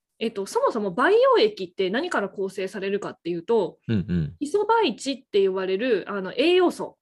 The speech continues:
Speaker 1: と
Speaker 2: はい。
Speaker 1: 成長因子の二つから主に構成されていますと。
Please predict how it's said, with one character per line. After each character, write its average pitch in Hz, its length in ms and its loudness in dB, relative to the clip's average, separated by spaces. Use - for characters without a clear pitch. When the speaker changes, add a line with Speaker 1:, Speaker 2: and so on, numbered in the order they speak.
Speaker 1:
と 339 340 -2
Speaker 2:
は - 80 -8
い。 - 20 -4
Speaker 1:
成 339 260 -2
長 330 160 -2
因 320 220 -2
子 190 120 -8
の 165 100 -10
二 262 200 -8
つ 262 100 -12
か 247 120 -2
ら 175 100 -2
主 208 160 0
に 262 160 -4
構 202 160 -2
成 175 180 -6
さ 175 120 -18
れ 160 100 -10
て 170 80 -16
い 165 80 -10
ま 160 140 -16
す - 80 -20
と。 - 120 -20